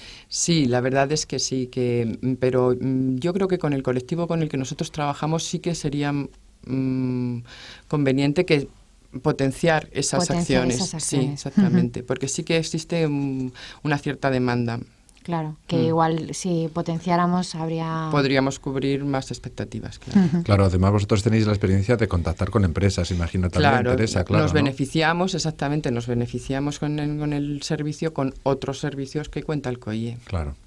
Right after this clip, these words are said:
Speaker 1: Ujú. Bueno, pues mira, mm, hablando, continuando con lo del perfil de lo
Speaker 3: Sí.
Speaker 1: de los usuarios que vienen por nuestro servicio,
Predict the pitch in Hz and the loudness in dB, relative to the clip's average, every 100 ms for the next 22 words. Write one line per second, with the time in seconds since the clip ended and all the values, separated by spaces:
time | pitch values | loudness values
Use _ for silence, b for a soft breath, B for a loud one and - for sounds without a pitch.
0 | - 135 123 117 123 - - - - - | -8 -6 -4 -4 -6 -12 -20 -20 -20 -20
1 | - B B B B B B - 147 120 | -20 B B B B B B -2 0 0
2 | 131 143 156 135 - - - 156 151 156 | -2 -2 0 -2 -4 -12 -6 -4 -2 2
3 | 170 185 202 196 165 160 165 190 190 185 | 2 2 2 0 0 2 2 2 0 2
4 | 170 170 170 - 202 160 143 139 135 117 | 2 2 -2 0 0 0 0 2 4 4
5 | 139 135 135 135 - - 151 165 175 180 | 2 2 0 -2 -6 -6 -2 -2 -2 -2
6 | 175 170 170 170 165 170 165 175 190 - | -2 -2 -4 -4 -6 -6 -6 -2 -2 -2
7 | - | -6